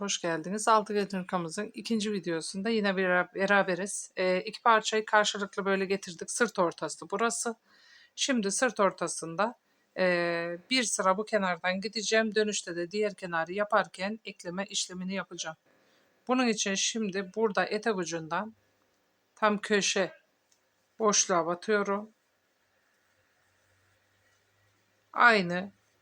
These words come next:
diğer sıralarda yaptığımız gibi zincirle beraber toplamda üç trabzan görünecek burası.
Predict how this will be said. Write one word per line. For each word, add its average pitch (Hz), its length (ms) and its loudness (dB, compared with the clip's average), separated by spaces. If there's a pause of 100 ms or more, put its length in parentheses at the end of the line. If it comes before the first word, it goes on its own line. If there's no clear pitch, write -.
(180)
diğer 220 240 6
sıralarda 175 640 2
yaptığımız 185 680 -2
gibi 170 520 -4 (1700)
zincirle 214 680 4
beraber 175 720 0 (720)
toplamda 208 540 2
üç - 420 -4
trabzan 196 480 2
görünecek 170 600 -2
burası. 170 480 -6